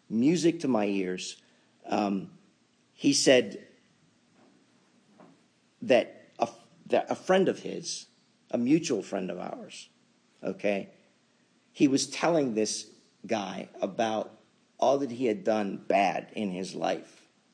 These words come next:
And this guy said to him this one sentence, "You don't have to carry that with you anymore.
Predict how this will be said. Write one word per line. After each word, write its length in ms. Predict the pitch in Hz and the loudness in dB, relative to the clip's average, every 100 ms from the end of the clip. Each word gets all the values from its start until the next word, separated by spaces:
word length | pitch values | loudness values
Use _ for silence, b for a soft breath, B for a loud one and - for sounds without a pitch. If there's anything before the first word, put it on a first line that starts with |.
| _ _ _ - _ _ - | _ _ _ -20 _ _ -2
And 140 | 113 | 2
this 160 | 113 113 | 2 0
guy 280 | - 120 131 | 0 2 0
said 300 | - 117 113 | 0 0 0
to 80 | 98 | -4
him 200 | 113 104 | -2 -2
this 200 | 95 - | -4 -2
one 200 | 117 127 | -2 -2
sentence, 680 | - 101 78 95 - - - _ _ _ _ _ _ _ - - | -4 -6 -6 -8 -10 -12 -14 _ _ _ _ _ _ _ -20 -6
"You 180 | 110 151 | 0 2
don't 160 | 120 | 2
have 180 | 139 135 | 0 -4
to 80 | - | -10
carry 460 | - 135 123 113 | -6 0 0 0
that 400 | 107 101 104 - _ _ _ _ _ _ _ - | -2 -4 -6 -8 _ _ _ _ _ _ _ -6
with 340 | 104 104 - | -2 -2 -2
you 300 | 98 95 - - _ _ _ _ _ - | -6 -4 -8 -14 _ _ _ _ _ -8
anymore. 500 | 104 95 90 101 | -6 -4 -6 -8